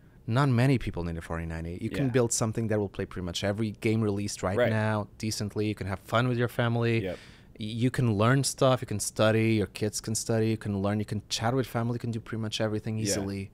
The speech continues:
Speaker 2: I don't even need a forty ninety unless I need to hold a door open or something. Like
Speaker 1: Yes, you do. You need a forty ninety.
Speaker 2: <laughs>
Speaker 1: Yes, you do.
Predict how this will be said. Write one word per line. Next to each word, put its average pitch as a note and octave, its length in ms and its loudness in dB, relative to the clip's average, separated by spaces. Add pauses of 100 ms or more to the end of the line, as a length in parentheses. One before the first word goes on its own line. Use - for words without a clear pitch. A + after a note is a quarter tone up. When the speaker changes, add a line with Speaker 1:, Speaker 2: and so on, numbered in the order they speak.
(100)
Speaker 2:
I B2 100 8
don't F#3+ 140 8
even F#2+ 160 2
need F#2+ 140 -2
a F2 40 -4
forty F2+ 220 -4
ninety E2 400 -8 (220)
unless A2 180 0
I A#2+ 60 0
need A2 100 0
to F#2 80 0
hold G#2+ 240 0
a F2 60 -2
door F2+ 320 2
open F2 240 -4
or E2 80 -8
something. F#2 320 -6
Like E2+ 180 -6
Speaker 1:
Yes, - 220 -4
you E2 80 -6
do. D2+ 280 -12
You D#2+ 120 -12
need E2+ 160 -10
a - 40 -16
forty - 280 -20
ninety. - 420 4
Speaker 2:
<laughs> - 340 6 (120)
Speaker 1:
Yes, - 240 4
you G3 100 4
do. - 440 -6